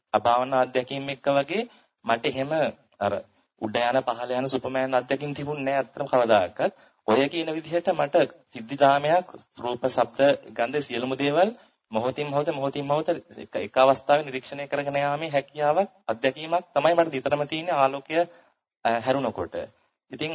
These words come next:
මේක මං කොහොමද ස්වාමීන් මෙතනින් එහාට, අ, අ, නිවැරදි මාර්ගයක යවා ගන්න උපදෙසක් ලබා දෙන්න?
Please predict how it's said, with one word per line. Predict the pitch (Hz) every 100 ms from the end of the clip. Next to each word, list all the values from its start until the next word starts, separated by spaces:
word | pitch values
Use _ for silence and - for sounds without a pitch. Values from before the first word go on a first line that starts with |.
| 143
මේක | 104 110 123 123
මං | 165 147 147
කොහොමද | 147 135 143
ස්වාමීන් | 143 143 139
මෙතනින් | 135 139 143
එහාට, | - 135 131 151 151 _ _ _ -
අ, | 120 117 117 117 _ _ -
අ, | - 110 104 - _ _ 117 120
නිවැරදි | 110 117 123
මාර්ගයක | 131 131 131 139
යවා | 135 120 120
ගන්න | 123 127 135 127
උපදෙසක් | - - 123 - 127 - - - - -
ලබා | 110 117 120
දෙන්න? | 123